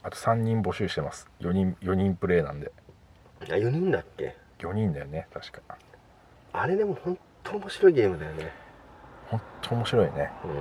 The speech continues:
Speaker 2: うん。
Speaker 1: うん。でもさ、年々まあ、ちょっとさ、
Speaker 2: うん。
Speaker 1: あのね、あれになっちゃったけど、あの、
Speaker 2: うん。
Speaker 1: なんかネタ切れみたいになっちゃってさ、
Speaker 2: まあ、
Speaker 1: 空回りしてたけども、
Speaker 2: うんうん。
Speaker 1: でもやっぱり面白かったよ。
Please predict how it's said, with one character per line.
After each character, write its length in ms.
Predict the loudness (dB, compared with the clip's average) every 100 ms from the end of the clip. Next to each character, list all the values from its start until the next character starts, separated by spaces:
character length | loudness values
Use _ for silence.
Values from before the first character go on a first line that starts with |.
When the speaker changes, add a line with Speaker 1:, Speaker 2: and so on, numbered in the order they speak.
| -8 -12 -12 -4
Speaker 2:
う 40 |
ん。 40 | -2
Speaker 1:
う 40 | 0 -2 -4
ん。 60 | -10 -8
で 80 | -2
も 100 | -2
さ、 140 | 0
年 280 | 0 2 4
々 140 | 2 4
ま 260 | 6 6
あ、 60 | 4 -6 -12 -16
ち 80 | -12
ょ 40 |
っ 20 | -6
と 140 | -4
さ、 300 | 2 2 0
Speaker 2:
う 60 | -6
ん。 200 | -10 -12 -16 -20 -20 -10
Speaker 1:
あ 80 | -8
の 100 | -8
ね、 320 | -6 -6 -8 -14 -20 -20 -12
あ 100 | -8
れ 100 | -4
に 60 | 0
な 80 | 0
っ 40 |
ち 60 | -2
ゃ 40 |
っ 20 | -8
た 140 | -8
け 80 | -10
ど、 100 | -16 -18 -20 -20 -20
あ 60 |
の、 260 | -16 -16 -16 -16 -10
Speaker 2:
う 60 |
ん。 200 | -8 -8 -14 -20 -20 -20 -20 -20 -18 -14
Speaker 1:
な 80 |
ん 20 | -12
か 100 | -6
ネ 140 | -2
タ 140 | 0
切 100 | 0
れ 100 | 0
み 120 | 0 0
た 100 | -4
い 40 |
に 60 | -4
な 60 |
っ 40 | -8
ち 80 | -12
ゃ 20 |
っ 40 |
て 100 | -14
さ、 280 | -8 -8 -8 -4
Speaker 2:
ま 100 | 4
あ、 20 |
Speaker 1:
空 160 | 6
回 220 | 8 6 4
り 60 |
し 80 | 0
て 100 | 2
た 140 | 2
け 100 | 2
ど 120 | 0 2
も、 160 | 4
Speaker 2:
う 20 | 4
ん 20 |
う 20 |
ん。 400 | 0 -8 -8 -10 -12 -18 -20 -8
Speaker 1:
で 60 | -2
も 40 |
や 140 | -2
っ 40 | -2
ぱ 120 | 2 4
り 60 |
面 160 | 4 2
白 160 | -2 -2
か 80 |
っ 40 | -2
た 120 |
よ。 80 | -4